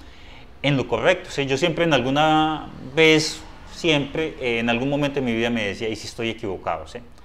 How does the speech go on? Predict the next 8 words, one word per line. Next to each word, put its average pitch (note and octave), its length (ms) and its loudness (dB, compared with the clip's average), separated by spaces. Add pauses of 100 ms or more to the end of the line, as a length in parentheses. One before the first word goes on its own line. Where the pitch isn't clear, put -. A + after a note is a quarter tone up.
(140)
Si - 160 -8
mi G#2+ 120 -4
forma B2 260 0
de B2 100 0
pensar G2 320 -4
está - 180 -8
equivocada". - 580 -10 (200)
Siempre D#3 460 0